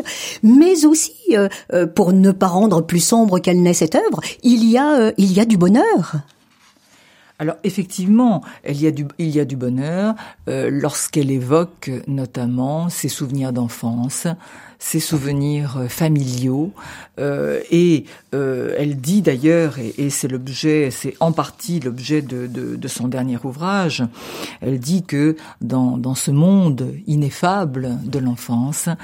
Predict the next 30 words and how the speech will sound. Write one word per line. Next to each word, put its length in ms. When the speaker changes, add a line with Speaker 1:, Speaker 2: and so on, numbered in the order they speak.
Speaker 2:
eh 80
bien, 500
euh, 500
ce 160
qu'elle 220
voudrait 340
retenir, 680
ce 160
sont 380
bien 240
sûr 340
les 120
visages, 680
euh, 320
ce 160
sont, 520
euh, 320
ses 220
parents, 640
sa 140
famille, 720
euh, 180
ses 300
amis, 420
mais 280
surtout, 640
elle 180
parle 280
d'une 280
lumière. 800